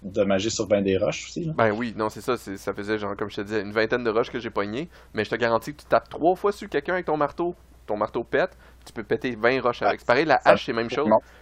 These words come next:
Speaker 2: La hache, tu coupes du bois à l'infini avec. L'épée, tu coupes un peu du bois, t'as la pètes. La hache, tu peux couper du bois, tu peux couper du bois, y a pas de tro-, problème. T'attaques deux personnes ou tu tapes quelque chose en roche, justement, puis là, t'as la pète quasiment instantanément. Fait qu'il y a quand même
Speaker 1: Ouais.
Speaker 2: ces affaires-là que j'essaie de trouver, puis là,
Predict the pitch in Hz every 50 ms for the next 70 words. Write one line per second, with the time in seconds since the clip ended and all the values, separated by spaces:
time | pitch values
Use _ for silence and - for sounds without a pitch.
0 | 117 117 117 120 - - - 139 170 175 - - - - - 165 147 139 123 123
1 | 117 117 123 147 165 147 127 123 147 147 - 165 151 147 151 143 120 110 113 143
2 | 202 - - - - 131 123 131 117 - - 190 - - - - 147 - - -
3 | 156 160 160 - - 180 156 139 123 120 135 156 156 - 117 123 117 - 135 160
4 | 196 - - - - - - - - 113 113 - - - 151 170 170 - - -
5 | 123 - - - - 156 151 135 123 117 131 143 156 151 - - - 147 - -
6 | - 160 156 143 135 131 156 147 - 151 151 - - 120 110 - - 117 113 110
7 | 131 175 175 - - - - - - 131 - - 151 - - 139 123 143 180 208
8 | - 190 143 - - - 151 147 175 185 156 139 - - - - 143 127 - -
9 | - 113 104 - 135 139 131 120 113 110 104 104 107 127 165 - - 127 117 -
10 | 131 123 120 139 165 175 - - - - 107 110 - 104 - - 110 - - 110
11 | 104 110 113 110 - - 107 - 104 104 98 101 107 - - - - - - -
12 | - 107 104 - 120 - 135 143 185 202 196 - 135 135 127 - 127 127 131 123
13 | - - 113 117 - - 127 123 110 - 117 127 175 170 127 127 143